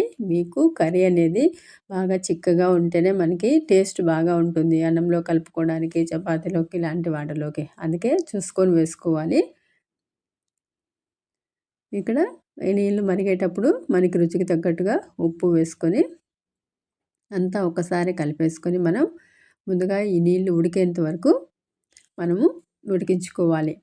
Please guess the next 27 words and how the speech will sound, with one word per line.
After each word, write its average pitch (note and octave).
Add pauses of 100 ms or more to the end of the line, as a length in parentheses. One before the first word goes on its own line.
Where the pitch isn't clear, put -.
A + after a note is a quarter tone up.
(640)
ఉడికేటప్పుడు G3+
స్టార్ట్ F3
అయినప్పుడు F3+
మనం, C#4+ (340)
మనం F3+
ముందుగా F3+ (480)
కట్ F3+
చేసి F#3+
పెట్టుకునేటువంటి E3 (680)
ఇవి G3 (120)
గోరుచిక్కుడు, F3+ (120)
మేమైతే E3+
చౌడకాయలు F3
అని E3+
అంటామండి, E3 (360)
వీటిని F3+
మొత్తం E3
వేసేసుకోవాలి. E3 (240)
నేనైతే E3+
ఇక్కడ F3 (120)
ఒక E4
రెండు E3+
వందల E3
యాభై E3
గ్రాముల D#3+
వరకు E3
తీసుకున్నాను. D#3+